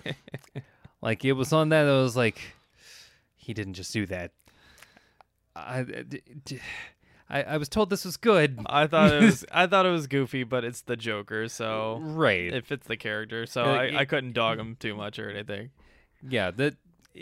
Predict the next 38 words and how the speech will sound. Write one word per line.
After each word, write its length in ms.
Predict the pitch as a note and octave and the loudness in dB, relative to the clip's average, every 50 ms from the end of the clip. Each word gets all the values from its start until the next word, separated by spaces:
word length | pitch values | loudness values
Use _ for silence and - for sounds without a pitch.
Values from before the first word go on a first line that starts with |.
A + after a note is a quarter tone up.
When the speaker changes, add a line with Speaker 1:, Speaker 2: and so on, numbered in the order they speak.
| - _ _ _ _ _ _ _ G#3+ _ _ _ _ _ | -20 _ _ _ _ _ _ _ -20 _ _ _ _ _
Speaker 1:
that 180 | G3+ G#3 G3+ G3 | 0 2 4 4
is 300 | G3 F#3+ E3 - - - - | 4 2 2 -2 -8 -8 -4
a 120 | D#3+ D#3+ | -4 -4
very 320 | D#3+ D3 F3 F3+ F3+ F3 E3 | 0 2 4 4 4 4 4
good 160 | D#3+ E3+ E3 | 2 0 0
example 800 | D#3 C#3 B2 C#3+ C#3+ C#3 C3+ - C#3 C3 B2 A#2+ A#2 A2+ A2 - | 0 -2 -2 0 2 2 2 2 0 2 2 2 2 2 0 -2
of 580 | - A#2 A2 G#2+ G2+ G2 F#2 F2+ - - - _ _ _ _ _ _ _ _ _ _ - | 0 0 2 2 2 0 -2 -6 -12 -18 -20 _ _ _ _ _ _ _ _ _ _ -10
me, 320 | A#2 A2 G#2 G2 F#2 F2 - _ _ _ _ _ _ _ _ _ _ | -8 -6 -6 -6 -8 -8 -12 _ _ _ _ _ _ _ _ _ _
like, 160 | - A2 F#2 - _ _ - | -8 -8 -8 -10 _ _ -20
having 400 | - - C#3+ C#3 B2+ C3+ C3 A#2+ | -12 -6 -6 -4 -4 -4 -4 -4
a 20 | |
moment 300 | A#2 A#2 A#2 A2+ A2 G#2+ | -4 -4 -4 -4 -4 -4
where 320 | G#2 G#2 G2 F#2+ F#2 F#2+ - | -4 -2 -2 -2 -2 -4 -4
I'm 140 | A2 G#2 G2 | -6 -8 -6
thinking, 440 | - A2+ G2+ F2 G2 F#2 F#2 F#2 F#2 G2+ | -8 -8 -8 -8 -8 -10 -10 -10 -10 -8
"Eh, 840 | B2 C3 C#3 C#3+ D3+ D3+ D3+ D3+ D3+ D3+ D3 D3 D3 D3 C#3+ C#3 C#3 | -8 -6 -6 -6 -6 -6 -4 -4 -4 -4 -4 -4 -4 -4 -4 -4 -4
I'm 100 | C#3 C#3+ | -4 -4
not 220 | C#3+ C#3 C#3 C#3 | -4 -4 -4 -6
sure 180 | - - D3 C3+ | -6 -4 -4 -2
I 80 | C3+ C3+ | -2 -2
wanna 220 | C3+ C3+ C3 B2+ | -4 -4 -6 -8
keep 220 | B2+ - C#3 B2 A#2+ | -8 -10 -12 -8 -6
going 240 | C3+ C3 B2+ A#2+ A2+ | -4 -4 -4 -4 -4
with 120 | G#2+ G2 | -6 -4
this 220 | A#2 A2 - - | -6 -6 -6 -6
one," 240 | - G#2+ G#2 G2+ G#2 | -6 -6 -4 -4 -6
even 220 | A2 G#2+ G#2 A2 G#2+ | -6 -8 -6 -6 -4
though, 180 | G#2+ G2+ G2+ | -4 -4 -4
like, 220 | G2+ G2+ G2 - - | -4 -4 -6 -6 -6
everything 480 | - B2+ A2+ A#2+ A#2 G#2+ - A2+ G#2+ G2+ | -8 -8 -6 -6 -8 -6 -6 -8 -8 -6
else 240 | G#2+ A2 G#2+ - - | -6 -4 -4 -4 -4
in 100 | A2 G#2 | -4 -6
this 180 | G2+ G2 - | -6 -6 -8
is 120 | A2 G2 - | -10 -12 -10
good. 220 | - A2 G#2 F2+ | -8 -8 -8 -6
That 160 | G2 F#2+ F#2 | -6 -8 -8
one 340 | F#2+ F#2+ A2 A#2 A#2 A2+ A2+ | -8 -6 -4 -4 -4 -4 -6
thing 520 | G#2 - A#2 G#2+ F#2+ F2 F2 E2+ E2+ F2 | -4 -4 -4 -2 -2 -4 -6 -8 -10 -12